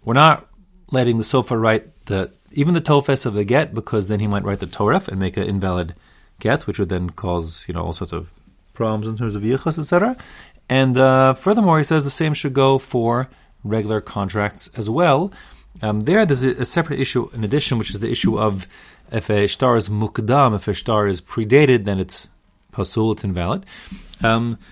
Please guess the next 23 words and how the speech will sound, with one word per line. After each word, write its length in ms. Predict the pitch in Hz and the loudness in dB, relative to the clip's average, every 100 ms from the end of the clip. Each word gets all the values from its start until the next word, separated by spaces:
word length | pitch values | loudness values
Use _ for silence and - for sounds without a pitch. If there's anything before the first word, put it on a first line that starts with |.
| _ | _
so 460 | - 123 120 113 110 | -2 2 4 4 0
he 180 | - 123 | -4 -2
says, 240 | 123 113 | 0 2
"Listen, 380 | 143 - 92 87 - 110 | 0 0 -6 -8 -12 -8
we 120 | 107 | -6
can't 320 | - 131 104 - _ - | 0 -2 -2 -14 _ -6
let 220 | 117 110 | -4 -2
you 60 | 113 | -2
do 160 | 104 107 | 0 0
the 160 | 101 | -2
toref, 720 | - - 170 156 139 - - - - - _ - | -4 2 4 6 4 2 -16 -20 -20 -20 _ -6
um, 340 | 107 101 98 | -2 0 -2
even 320 | 123 107 113 107 | -2 -2 -2 -2
because 640 | 101 - 104 98 92 - _ _ _ _ - | -2 0 0 0 -6 -12 _ _ _ _ -10
the 480 | 95 98 92 87 85 _ _ _ - | -4 -2 0 -2 -6 _ _ _ -10
concern 280 | - 95 104 | -6 -2 -2
of 100 | 90 | -2
it 100 | 87 | -2
being 180 | 92 87 | -4 -4
predated, 500 | 110 104 170 160 151 | -4 4 4 4 2
and 220 | 110 104 | -2 0
the 100 | 101 | -2
tofes 520 | - 139 135 117 - | 2 0 2 -2 -2